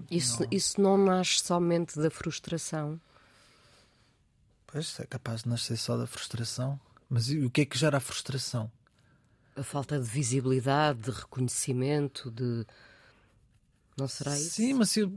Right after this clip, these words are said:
Speaker 2: se não houver visibilidade nem reconhecimento, tens que fazer alguma coisa com isso. Parece aquelas, no outro dia foi, alguém foi à B S F, à editora, não sei o quê, é sempre a editar as mesmas coisas.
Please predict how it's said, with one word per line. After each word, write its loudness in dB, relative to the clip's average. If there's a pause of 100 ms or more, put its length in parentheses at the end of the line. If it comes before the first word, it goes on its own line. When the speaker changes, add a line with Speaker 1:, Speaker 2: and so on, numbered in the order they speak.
(100)
Speaker 2:
se 2
não 8
houver 6
visibilidade 4
nem 6
reconhecimento, 2
tens 0
que -14
fazer 0
alguma 6
coisa 0
com 2
isso. 2
Parece -2
aquelas, 2
no 2
outro 4
dia 4
foi, 2
alguém 6
foi 4
à 6
B 6
S 2
F, -2 (460)
à 0
editora, 2 (460)
não -8
sei 2
o 4
quê, 6
é 8
sempre 4
a 8
editar 6
as 4
mesmas 4
coisas. 2